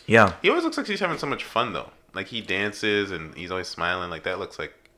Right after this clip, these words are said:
Speaker 2: he looks like he'd be a fun, uh, show.
Speaker 1: Yeah. <laughs>
Speaker 2: Yeah.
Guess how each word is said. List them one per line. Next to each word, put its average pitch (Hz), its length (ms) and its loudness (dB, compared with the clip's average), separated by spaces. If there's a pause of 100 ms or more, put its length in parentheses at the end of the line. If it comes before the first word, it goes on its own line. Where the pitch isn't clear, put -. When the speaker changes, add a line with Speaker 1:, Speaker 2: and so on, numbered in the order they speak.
(240)
Speaker 2:
he - 120 -14
looks - 120 -14
like 85 100 -6
he'd 78 220 -12 (180)
be 71 80 -14
a 73 60 -10
fun, 80 380 -12 (640)
uh, 65 320 -12
show. 69 360 -8 (440)
Speaker 1:
Yeah. 117 260 4
<laughs> - 60 -16 (720)
Speaker 2:
Yeah. 71 120 -12